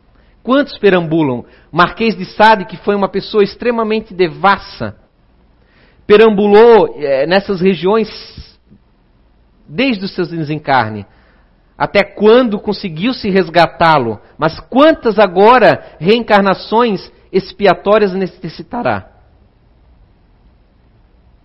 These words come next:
Deformações, situações de desencanto na vida.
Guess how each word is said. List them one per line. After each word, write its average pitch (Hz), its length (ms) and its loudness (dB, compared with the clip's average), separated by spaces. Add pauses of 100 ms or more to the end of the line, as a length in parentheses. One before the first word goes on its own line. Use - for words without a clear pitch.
(180)
Deformações, 160 1200 -4 (960)
situações 190 1400 0 (960)
de 147 140 -8
desencanto 156 760 -2
na 135 140 -2
vida. 156 500 -4